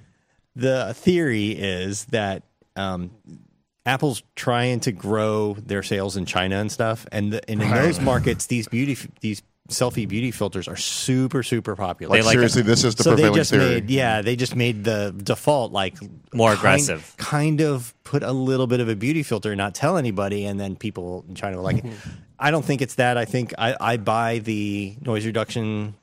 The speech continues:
Speaker 1: theory
Speaker 2: Yeah.
Speaker 3: Mm-hmm.
Speaker 1: because if you look at the specs of the, uh, the stats of the shots that you've took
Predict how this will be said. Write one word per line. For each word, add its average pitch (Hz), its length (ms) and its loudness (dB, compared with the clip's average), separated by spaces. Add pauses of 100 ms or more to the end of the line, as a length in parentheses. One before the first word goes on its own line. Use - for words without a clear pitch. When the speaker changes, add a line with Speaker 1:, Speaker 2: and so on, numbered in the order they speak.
Speaker 1:
theory 120 300 0
Speaker 2:
Yeah. 117 60 -2
Speaker 3:
Mm-hmm. 107 100 -4
Speaker 1:
because 104 200 -2
if 101 120 -6
you 107 100 -2
look 104 320 -4
at 113 280 -4
the 104 100 -4
specs - 580 -6
of 101 120 -6
the, 98 100 -6 (340)
uh, 101 160 -6 (140)
the - 80 -6
stats 127 500 -6
of 95 120 -8
the 95 120 -6
shots - 540 -8
that - 200 -10
you've 123 160 -8
took 127 280 -6